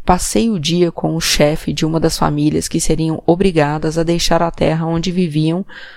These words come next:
para a construção daquela que era a maior obra do governo.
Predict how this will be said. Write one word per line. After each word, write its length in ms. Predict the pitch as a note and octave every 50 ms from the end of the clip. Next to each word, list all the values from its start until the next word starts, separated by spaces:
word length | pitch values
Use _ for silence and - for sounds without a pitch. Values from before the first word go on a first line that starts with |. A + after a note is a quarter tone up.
| - -
para 220 | - F#3+ F#3+ G3 G3+
a 40 |
construção 640 | G3+ - A3 A3 - - A3+ A3 - - F#3 F#3 F#3
daquela 520 | F3+ F3+ F3 - - E3 D#3+ D#3+ E3 E3 E3+
que 180 | - - D3
era 220 | D3+ D3+ D#3 D#3+ D#3+
a 40 |
maior 420 | D#3 D#3 D#3 D3+ D3+ D3+ D#3+ E3+ E3
obra 320 | D3+ D3 D3+ D3 D3+ D#3
do 80 | D3+ D#3
governo. 540 | D#3+ D#3+ D3 C3+ C3 C3 B2+ B2+ - D#3+